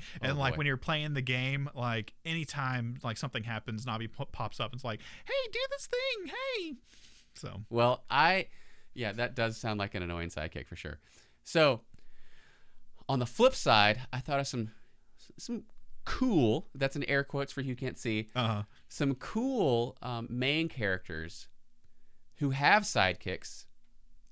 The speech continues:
Speaker 1: that might, I thought we might swap up their sidekick.
Speaker 2: Okay.
Speaker 1: So instead of, uh, Robin, which one of those might go well with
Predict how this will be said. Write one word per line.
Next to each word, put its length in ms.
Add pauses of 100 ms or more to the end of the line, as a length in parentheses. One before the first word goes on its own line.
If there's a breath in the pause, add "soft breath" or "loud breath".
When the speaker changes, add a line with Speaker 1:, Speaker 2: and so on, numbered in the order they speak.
(1000 soft breath)
Speaker 1:
that 300
might, 560 (1400)
I 60
thought 180
we 80
might 300 (100)
swap 460
up 160
their 120
sidekick. 580 (280)
Speaker 2:
Okay. 360
Speaker 1:
So 260
instead 640
of, 420 (1120)
uh, 400
Robin, 600 (2500 soft breath)
which 200
one 140
of 60
those 220
might 240
go 180
well 220
with 160